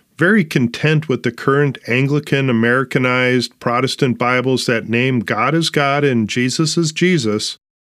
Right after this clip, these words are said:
we need to understand that there are Bible versions that are used by the Return to Roots community that hold fast to the proper names and such,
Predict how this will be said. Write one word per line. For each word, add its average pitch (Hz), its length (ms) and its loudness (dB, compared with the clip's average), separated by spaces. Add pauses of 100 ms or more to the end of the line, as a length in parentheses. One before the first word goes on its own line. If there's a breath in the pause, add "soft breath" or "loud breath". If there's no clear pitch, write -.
(300)
we 156 100 4
need 226 200 6
to 220 100 2
understand 151 580 2
that 123 180 0
there 139 280 0
are 156 240 0
Bible 151 500 0
versions 139 600 0
that 123 260 2 (440 soft breath)
are 135 140 2
used 170 540 4
by 143 200 2
the 131 140 2
Return 143 560 0
to 160 100 2
Roots 139 480 2
community 110 680 -2 (460 soft breath)
that 160 160 2
hold 202 280 2
fast 180 460 0
to 120 60 0
the 123 120 0
proper 151 440 -2
names 147 440 2
and 104 300 -4
such, - 420 -8